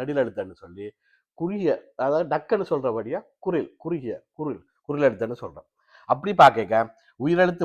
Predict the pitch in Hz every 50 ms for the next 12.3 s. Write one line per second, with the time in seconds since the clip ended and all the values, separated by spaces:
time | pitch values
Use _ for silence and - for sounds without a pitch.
0 | 139 123 120 - 147 139 135 139 139 139 143 143 139 143 190 240 - _ _ _
1 | _ _ _ - 113 135 147 156 156 160 160 160 165 196 254 285 - _ _ _
2 | _ _ _ _ - 156 165 175 170 170 175 160 156 175 160 - 208 220 302 294
3 | - _ _ _ _ _ _ _ _ _ - 104 123 139 143 147 143 139 135 127
4 | 151 165 165 143 110 87 - - _ _ _ _ _ _ _ _ _ _ _ _
5 | _ _ _ _ _ _ _ _ _ _ _ _ _ _ _ _ _ - 123 143
6 | 160 160 165 160 151 139 156 143 147 - 202 247 262 - - _ _ _ - 110
7 | 123 135 143 147 143 139 131 127 143 156 170 147 101 - - - _ _ _ _
8 | _ _ _ _ _ _ _ _ _ _ _ _ _ _ - _ _ _ _ _
9 | _ _ - 139 165 170 180 175 202 190 170 151 147 - 196 202 202 196 170 190
10 | 175 170 170 170 170 165 160 165 160 - 175 165 170 170 202 247 247 214 160 -
11 | - 160 160 170 170 160 160 160 156 151 143 143 143 139 143 208 - 160 135 117
12 | 98 92 87 92 90 -